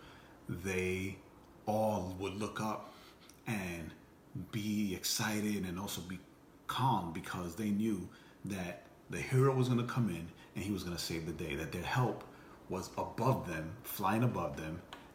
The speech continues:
and whatever they were going through, whatever fear, whatever thing was happening was going to be taken care of, right? In, in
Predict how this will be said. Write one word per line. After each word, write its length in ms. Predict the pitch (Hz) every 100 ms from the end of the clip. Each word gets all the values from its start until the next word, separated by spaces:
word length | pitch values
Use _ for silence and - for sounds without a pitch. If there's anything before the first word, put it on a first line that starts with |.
| -
and 680 | 98 87 82 80 80 80 82 82 - - - - - -
whatever 260 | - 95 110
they 60 |
were 120 | 117 117
going 260 | 104 87
through, 200 | 78 90
whatever 300 | 85 87 95
fear, 580 | 107 - - 127 101 92
whatever 420 | 90 87 98 107
thing 360 | 104 - 117 113
was 140 | 95
happening 480 | - 120 101 90 87 - - - - -
was 180 | 101 90
going 180 | 92 87
to 60 |
be 80 | 82
taken 300 | - 85 85
care 260 | - 90 80
of, 200 | - - -
right? 160 | 87 - - - - - - - -
In, 440 | 123 107 101 107 - - -
in 260 | 117 95 98